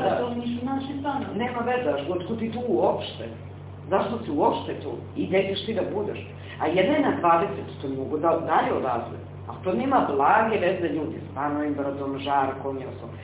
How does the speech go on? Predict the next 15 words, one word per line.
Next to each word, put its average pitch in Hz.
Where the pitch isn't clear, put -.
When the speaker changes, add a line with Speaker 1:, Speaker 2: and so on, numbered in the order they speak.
Speaker 1:
Za 175
sva 277
brda -
vam 143
treba 156
bik. -
Tamo 196
ja 208
mogu 190
da 160
selim 170
jedino, 170
ovaj, 131
od 156
ovde 202